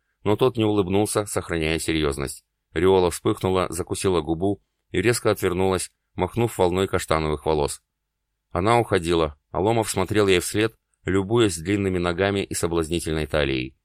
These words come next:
И попой, разумеется. Круглой такой, дразнящей Юркой. "Товарищ старший рядовой", подкатил Сулима, "разрешите обратиться?" "Обращайтесь", улыбнулся Антон.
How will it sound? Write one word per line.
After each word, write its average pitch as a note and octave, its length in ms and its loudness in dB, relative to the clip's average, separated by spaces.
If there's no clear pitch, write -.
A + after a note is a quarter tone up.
И B2+ 140 -6
попой, D#2+ 340 2
разумеется. D2 680 -2
Круглой A2 360 2
такой, D2+ 480 -2
дразнящей F2 580 -2
Юркой. D#2 400 -4
"Товарищ F#2 380 2
старший F2 380 0
рядовой", E2+ 360 2
подкатил D#2+ 420 -4
Сулима, D#2 520 -2
"разрешите F2+ 560 -2
обратиться?" D#2+ 520 -4
"Обращайтесь", F#2 600 0
улыбнулся D#2+ 480 -2
Антон. C#2+ 340 -2